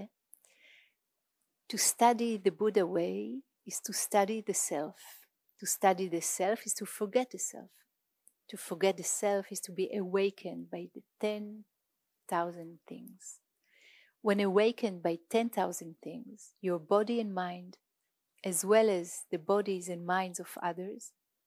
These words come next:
drop away. No trace of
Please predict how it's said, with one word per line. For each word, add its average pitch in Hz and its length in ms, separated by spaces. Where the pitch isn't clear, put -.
drop 175 380
away. 185 440
No 226 300
trace 190 520
of 208 100